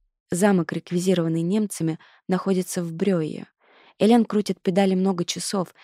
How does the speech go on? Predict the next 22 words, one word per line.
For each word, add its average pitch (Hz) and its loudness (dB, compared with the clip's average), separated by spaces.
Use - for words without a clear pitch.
встречает 196 0
офицера, 208 -4
который 170 -2
почти - -4
не 190 2
говорит 190 0
по-французски, 165 -6
но 170 2
вопрос 185 2
понимает 170 0
и 220 2
гаркает, 165 -2
что - -2
Люсьен 160 -2
арестован 202 -2
за 190 0
государственную 170 -4
измену, 190 -2
потому 202 2
что 185 -6
прятал 160 -2
еврея. 175 -4